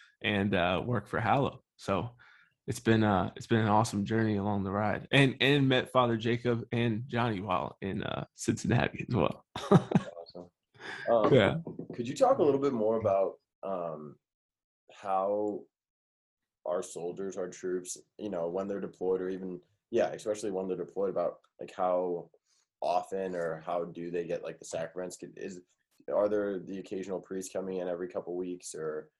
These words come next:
Speaker 2: how does it really work?
Speaker 1: Yeah, so definitely. So it, it varies immensely, um, where you're at. So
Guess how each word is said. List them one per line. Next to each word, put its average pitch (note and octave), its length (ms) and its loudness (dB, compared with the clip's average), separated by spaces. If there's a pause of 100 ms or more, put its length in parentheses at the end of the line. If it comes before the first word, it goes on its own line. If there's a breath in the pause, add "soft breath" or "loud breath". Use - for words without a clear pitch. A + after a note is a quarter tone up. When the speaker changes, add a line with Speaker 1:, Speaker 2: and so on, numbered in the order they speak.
(100)
Speaker 2:
how F2+ 60 -4
does F#2+ 140 -6
it F#2 40 -6
really F2+ 180 -2
work? D2+ 320 -6 (520)
Speaker 1:
Yeah, A#2 300 6
so A#2 280 4 (220)
definitely. A#2 680 6
So A#2 300 6
it, - 280 6
it A#2+ 140 2
varies C3 580 6
immensely, A2 800 0 (680)
um, G2 540 0
where A#2 180 4
you're G2 200 2
at. G2 220 -4 (380)
So G#2 420 2